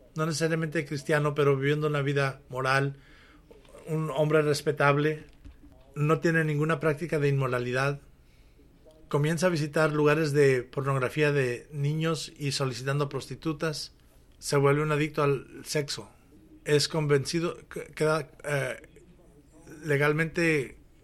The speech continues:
culpable, hallado culpable, es echado de su casa, pierde su empleo, el juez exige que, que tome la clase de,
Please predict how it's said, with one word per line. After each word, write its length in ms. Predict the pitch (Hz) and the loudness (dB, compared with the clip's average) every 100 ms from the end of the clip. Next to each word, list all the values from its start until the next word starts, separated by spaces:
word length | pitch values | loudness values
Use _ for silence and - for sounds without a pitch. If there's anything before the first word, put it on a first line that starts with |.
| - - | -20 -6
culpable, 500 | 139 135 160 165 170 | -4 2 2 4 2
hallado 300 | 160 151 139 | 2 0 -2
culpable, 420 | 135 165 175 170 | -2 0 0 -2
es 120 | 131 | -4
echado 260 | 143 156 156 | -4 0 0
de 60 | |
su 160 | 143 139 | 0 -4
casa, 440 | 160 170 - 131 - - - - - _ - - | -2 -2 -2 -6 -10 -20 -20 -20 -20 _ -20 -12
pierde 240 | - 156 160 | 4 4 4
su 140 | 160 | 2
empleo, 560 | 139 135 160 175 180 - | 0 0 2 4 2 -2
el 140 | 143 | -8
juez 440 | 135 160 156 - - - - | 2 4 4 -2 -12 -20 -4
exige 600 | 151 139 - 160 165 143 | -4 -4 -4 -4 -4 -4
que, 360 | 156 143 127 - - - - - - - - | 2 2 2 -8 -20 -20 -20 -20 -20 -20 -6
que 120 | 151 | -4
tome 380 | 143 170 180 170 | -2 0 2 2
la 140 | 147 | 2
clase 300 | 170 165 180 | 0 0 0
de, 440 | 170 151 139 117 | 4 4 4 0